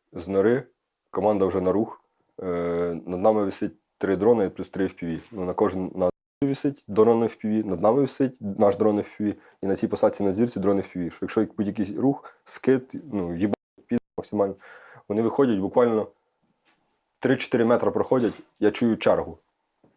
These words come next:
Чергу автомата. На, на зірку спитати, думаю, спитати в зірки, що це, а потім мовчу.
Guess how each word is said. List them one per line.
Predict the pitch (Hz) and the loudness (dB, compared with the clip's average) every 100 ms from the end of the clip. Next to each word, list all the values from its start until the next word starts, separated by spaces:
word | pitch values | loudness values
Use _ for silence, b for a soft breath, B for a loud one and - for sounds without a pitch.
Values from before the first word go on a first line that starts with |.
| _ _ _ _ _ _ _ _ _ _ - | _ _ _ _ _ _ _ _ _ _ -2
Чергу | 123 110 110 | 4 4 4
автомата. | 98 104 95 82 85 110 | 2 2 2 0 0 2
На, | 113 - - - - | 2 0 -12 -18 -8
на | 95 98 | -2 2
зірку | 127 135 139 | 2 2 0
спитати, | - - 117 117 123 | -4 -2 2 2 2
думаю, | 110 90 104 107 101 - | -4 -2 -2 -2 -2 -8
спитати | - 95 110 110 | -10 0 2 2
в | |
зірки, | 95 104 - | -2 -2 -2
що | 123 | -4
це, | 120 | -2
а | 110 | -4
потім | - 98 - _ _ _ _ | -2 -4 -4 _ _ _ _
мовчу. | 95 92 - 101 123 | -6 -6 -4 -4 -4